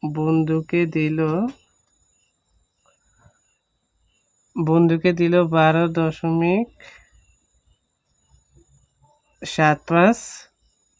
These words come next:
টাকা।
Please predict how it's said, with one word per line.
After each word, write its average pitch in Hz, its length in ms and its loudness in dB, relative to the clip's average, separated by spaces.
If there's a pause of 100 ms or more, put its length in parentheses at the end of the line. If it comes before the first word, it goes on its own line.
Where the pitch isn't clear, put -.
(2750)
টাকা। 165 360 -2